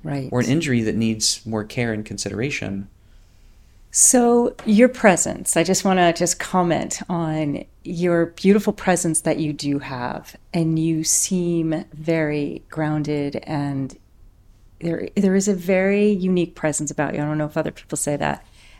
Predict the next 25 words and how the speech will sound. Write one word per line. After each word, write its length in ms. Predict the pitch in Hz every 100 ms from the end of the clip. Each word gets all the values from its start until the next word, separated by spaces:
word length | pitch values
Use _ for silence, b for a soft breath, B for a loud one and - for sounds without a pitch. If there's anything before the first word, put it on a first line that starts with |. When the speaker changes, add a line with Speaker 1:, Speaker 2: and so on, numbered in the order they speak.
| b
Speaker 1:
And 140 | 185 180
I 100 | 180
wonder, 720 | 180 185 202 196 165 151 151 b b b b - -
is, 520 | 196 196 196 196 - - - - - - - - - - _ - - - _ - - _
is 180 | 220 208
that, 360 | 208 202 240 - - - _ -
would 300 | 196 202 202
you 100 | 240
say 320 | 226 - 208 220
that 160 | -
part 260 | - - 196
of 100 | 190
that 220 | 190 175
is 220 | 180 175 185
from 200 | 185 160
medicine, 380 | 143 139 - 147
from 260 | - 160 -
all 240 | 180 196
the 100 | 208
work 380 | 196 175 170 165
that 120 | 156
you've 180 | 151 151
done 240 | 156 147 147
with 160 | 143
medicine? 540 | 143 139 139 - 131